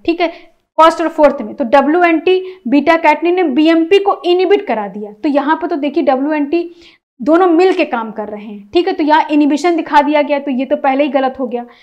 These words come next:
फिर ये एफ़जीएफ़ यहाँ पे बीएमपी को एक्टिवेट करा रहा और बीएमपी फिर डिकॉफ को एक्टिवेट करा रहा है, तो ये तो मान लीजिए सही है कि डिकॉफ को एक्टिवेट कराते हैं बीएमपी और ये दोनों मिल के। लेकिन फिर क्या हो रहा है कि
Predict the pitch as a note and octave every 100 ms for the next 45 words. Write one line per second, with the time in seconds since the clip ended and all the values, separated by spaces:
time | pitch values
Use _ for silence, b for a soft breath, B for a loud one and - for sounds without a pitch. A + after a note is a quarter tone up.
0 | b _ F4 D#4+ F4+ D#4 C#4 A#3+ E4+ E4+
1 | C#4+ C#4+ D#4+ D#4+ E4+ C4+ D4+ D4 D4 E4+
2 | D#4+ D4+ D#4 D#4+ D4+ D4 D4+ D4+ C4 C#4+
3 | C#4 D4 E4 E4 A3+ F4 D4 D#4 - D#4
4 | D4+ D4+ D4 D4 C#4 C#4 C4+ C4 B3+ B
5 | B - C#4 D#4 E4+ E4+ E4 E4 D#4+ F4
6 | E4 D#4+ E4+ E4 D4+ C4+ C#4+ D4 - D#4
7 | C4+ - C#4+ D4 D4 C4 B3+ D4+ A#3+ C4
8 | C4 B3+ D4+ D4+ C4+ C4+ C4+ C4+ C#4 C#4
9 | D#4 B3+ G#3 - b b _ C4+ D4 G4
10 | F4+ F#4+ D#4 F4 F4 F4 F4+ G4 G4+ b
11 | b _ F4 F#4+ -